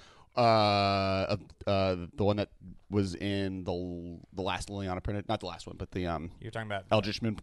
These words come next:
Speaker 1: Liliana.
Speaker 2: Of the Last Hope.
Speaker 1: Of the Last Hope. Uh, she has seen a lot of one of play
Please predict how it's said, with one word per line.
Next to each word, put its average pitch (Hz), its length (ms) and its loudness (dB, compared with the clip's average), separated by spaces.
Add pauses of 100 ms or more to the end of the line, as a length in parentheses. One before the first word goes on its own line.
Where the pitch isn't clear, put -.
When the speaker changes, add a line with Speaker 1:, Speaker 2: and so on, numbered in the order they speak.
Speaker 1:
Liliana. 113 380 6
Speaker 2:
Of 120 60 2
the 117 80 -6
Last 101 260 -8
Hope. - 220 -10
Speaker 1:
Of 113 120 -2
the 117 60 -2
Last 107 220 2
Hope. 110 280 6
Uh, 101 420 8
she 165 720 6 (840)
has 151 220 6
seen 170 140 8
a 147 40 10
lot 147 200 10
of 110 180 4
one 113 240 2
of 147 260 6
play 180 480 2